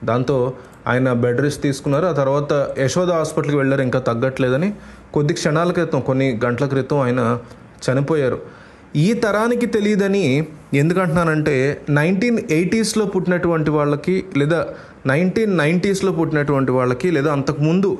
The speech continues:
సెవెంటీస్ అట్లా పుట్టిన వాళ్ళకి మొట్టమొదటి తెలుగు న్యూస్ యాంకర్ అన్న, న్యూస్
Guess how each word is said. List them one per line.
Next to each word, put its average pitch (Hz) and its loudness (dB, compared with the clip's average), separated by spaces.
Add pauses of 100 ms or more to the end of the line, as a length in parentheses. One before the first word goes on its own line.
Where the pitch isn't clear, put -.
సెవెంటీస్ 147 0
అట్లా 135 -2
పుట్టిన 151 -2
వాళ్ళకి 135 0 (380)
మొట్టమొదటి 208 0 (100)
తెలుగు 196 2 (120)
న్యూస్ 160 0
యాంకర్ 160 0
అన్న, 156 0 (320)
న్యూస్ 170 2